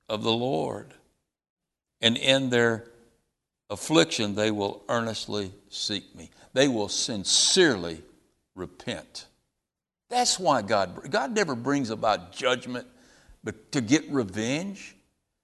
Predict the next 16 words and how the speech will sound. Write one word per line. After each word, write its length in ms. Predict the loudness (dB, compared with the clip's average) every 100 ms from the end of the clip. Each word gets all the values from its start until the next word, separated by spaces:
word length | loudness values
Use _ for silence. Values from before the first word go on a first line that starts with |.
| _ _ 0
God 360 | 4 4 4
brings 280 | 2 0 0
about 480 | -4 0 2 2 0
judgment 600 | -2 0 0 -4 -8 -8 -12 _ _ _ _ _ _ _ _ _ _ _
and, 240 | -4 -2 -2 -4
and 220 | -6 0
difficulty 960 | 2 4 2 -2 -4 -6 -8 -10 -10 -16 _ _ _ _ -2
in 120 | 4
our 300 | 6 6 6
lives 480 | 6 6 4 2 -4
to 160 | -8
draw 440 | -8 -2 0 0 -2
us 140 | -4
back 420 | -4 -4 -4 -8
to 100 | -10 -8
him. 600 | -8 -12 -16 -20 -20